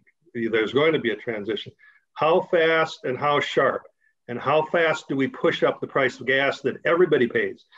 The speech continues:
not just oil workers? Six dollar gas, uh, that's not gonna do any good for the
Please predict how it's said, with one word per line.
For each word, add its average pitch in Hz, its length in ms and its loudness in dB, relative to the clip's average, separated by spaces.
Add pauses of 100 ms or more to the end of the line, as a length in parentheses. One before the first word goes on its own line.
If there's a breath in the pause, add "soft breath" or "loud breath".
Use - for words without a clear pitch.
(140 soft breath)
not 135 300 -2
just 156 260 2
oil 160 280 8
workers? - 440 -2 (340 soft breath)
Six 160 260 -4
dollar 147 320 2
gas, 156 420 0 (520)
uh, 117 160 -4
that's 127 260 0
not 151 160 0
gonna 147 140 2
do 143 200 0
any 170 240 4
good 139 460 2 (100)
for 147 140 0
the 123 120 0